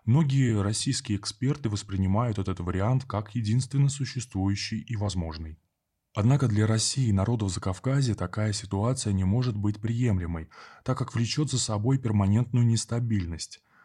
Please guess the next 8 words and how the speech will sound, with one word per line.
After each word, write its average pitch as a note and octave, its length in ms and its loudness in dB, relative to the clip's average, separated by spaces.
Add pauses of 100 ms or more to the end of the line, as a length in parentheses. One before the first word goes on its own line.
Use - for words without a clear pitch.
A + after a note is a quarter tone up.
(140)
Остается C#3 440 0
третья B2 380 0
тенденция: F#2 760 0 (240)
региональное A#2 680 2
сотрудничество A2+ 840 0
на G2 180 2
основе G2+ 360 0
добрососедства, G#2+ 1000 -4